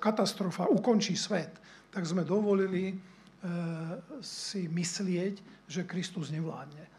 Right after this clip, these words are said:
Lebo Biblia nám hovorí, že Kristus príde a že tento svet, ako je teraz, tento vek, ukončí príchod Kristov a nie nejaká ekologická katastrofa.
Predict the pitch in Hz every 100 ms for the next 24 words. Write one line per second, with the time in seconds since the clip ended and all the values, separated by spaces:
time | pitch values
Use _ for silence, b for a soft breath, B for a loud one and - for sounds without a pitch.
0 | B - 180 160 156 180 175 170 170 160
1 | 170 165 170 156 160 156 156 - - 185
2 | 185 - - - - - - 160 160 156
3 | 175 190 B B - 160 160 151 196 180
4 | 180 156 170 180 190 175 - 170 165 190
5 | 170 151 - 196 156 156 175 196 185 -
6 | B B - 196 - 190 160 - 165 165
7 | - - 170 180 - 180 - 202 - -
8 | 160 143 156 170 160 160 B B - 160
9 | 156 160 170 170 180 160 151 160 - 180
10 | 175 - - -